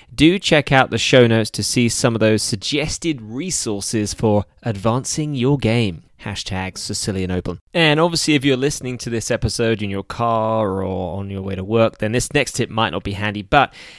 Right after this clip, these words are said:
it is kinda helpful to have some visual aid. So if you're able to go onto Google, type in a quick chess search and get a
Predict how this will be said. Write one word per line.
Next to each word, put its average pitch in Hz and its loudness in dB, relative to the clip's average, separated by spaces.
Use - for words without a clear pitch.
it 147 2
is 190 6
kinda 180 0
helpful 143 0
to 120 2
have 117 -2
some 135 0
visual 123 4
aid. 135 -2
So - -2
if 120 0
you're 123 2
able 127 0
to 131 2
go 110 0
onto 107 -2
Google, 120 2
type - -2
in 110 -4
a 98 -8
quick - -2
chess - 0
search - -2
and 98 -6
get - -2
a 92 -6